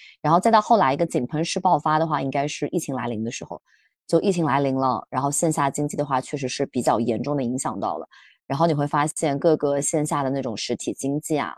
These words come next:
都来做品牌自播了，就这个品牌就变得越来越小，从大 B 变成小 B 了。就比如说像我们也有代理过的一些，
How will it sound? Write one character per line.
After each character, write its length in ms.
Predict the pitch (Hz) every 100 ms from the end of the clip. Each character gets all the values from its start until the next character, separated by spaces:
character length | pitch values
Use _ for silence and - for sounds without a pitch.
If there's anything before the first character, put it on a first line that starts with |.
| -
都 120 | 185
来 120 | 196
做 200 | 131 143
品 120 | -
牌 160 | 117 90
自 140 | - 120
播 200 | 127 135
了， 120 | 123 - - - -
就 80 | 190
这 120 | 226
个 60 | 214
品 220 | - 139
牌 200 | - 123
就 140 | 131
变 120 | 180 175
得 60 |
越 140 | 208 220
来 140 | 101
越 120 | 131
小， 240 | 123 123 80
从 200 | - 139
大 180 | 190 165
B 200 | 156 139
变 120 | 139
成 100 | 135
小 180 | - 98
B 180 | 127 120
了。 140 | 104 _ - - _
就 120 | -
比 80 | 151
如 100 | 143
说 180 | 151 165
像 300 | 175 165 151 -
我 100 | 143
们 180 | 123
也 80 | 139
有 160 | 131 104
代 220 | - 156
理 140 | 127 117
过 180 | 139
的 80 | 127
一 140 | 135 147
些， 320 | - 131